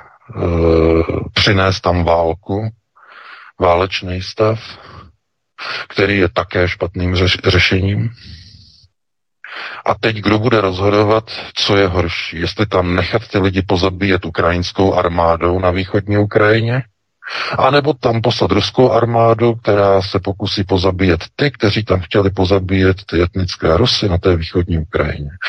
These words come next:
A teď co je lepší? A co je horší? A jedno je správné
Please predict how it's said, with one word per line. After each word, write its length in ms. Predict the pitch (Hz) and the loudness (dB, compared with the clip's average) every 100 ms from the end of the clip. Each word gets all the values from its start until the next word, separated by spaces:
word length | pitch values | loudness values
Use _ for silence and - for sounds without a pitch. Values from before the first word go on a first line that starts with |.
| - - | -4 -2
A 80 | 104 | -2
teď 140 | 113 - | -2 0
co 100 | - | 2
je 80 | 113 | 4
lepší? 480 | 90 82 - - 82 - - - - | 2 0 -4 -4 -10 -14 -10 -8 -2
A 100 | - | -2
co 220 | - 110 | 0 2
je 60 | 101 | 2
horší? 480 | 85 78 - - 85 - - - - - | 2 0 -2 -4 -8 -16 -12 -10 -8 -2
A 120 | 90 | 0
jedno 460 | 90 82 95 92 85 | 0 -2 0 0 0
je 80 | 85 | -4
správné 600 | - 90 87 87 85 | -2 0 0 -2 -6